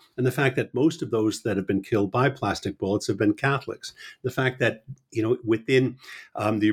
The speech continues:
European community, plastic bullets aren't used. So it's, it just becomes, you know, a, a public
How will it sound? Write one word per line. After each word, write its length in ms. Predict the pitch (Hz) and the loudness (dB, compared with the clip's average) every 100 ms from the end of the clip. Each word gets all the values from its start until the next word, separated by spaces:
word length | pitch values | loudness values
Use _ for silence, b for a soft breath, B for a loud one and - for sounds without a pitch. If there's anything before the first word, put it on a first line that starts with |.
| - - | 0 0
European 500 | 123 120 120 120 113 | 4 4 2 -4 -4
community, 680 | 117 117 123 120 113 113 - | -2 0 0 0 -4 -4 -4
plastic 400 | 110 104 - - | 0 0 0 -2
bullets 340 | 117 110 110 | 0 0 0
aren't 260 | 117 107 - | -2 -2 4
used. 320 | 151 139 - | 4 4 0
So 120 | 143 | -2
it's, 200 | 147 - B B B B - | -2 -4 B B B B -8
it 100 | 147 | 0
just 280 | 170 160 - | 2 2 -2
becomes, 560 | 147 131 120 117 - b b _ | -2 0 0 0 -4 b b _
you 140 | 147 127 | 0 2
know, 100 | 117 | 2
a, 120 | 127 | 2
a 100 | 123 | -4
public 300 | - 170 156 | -2 0 0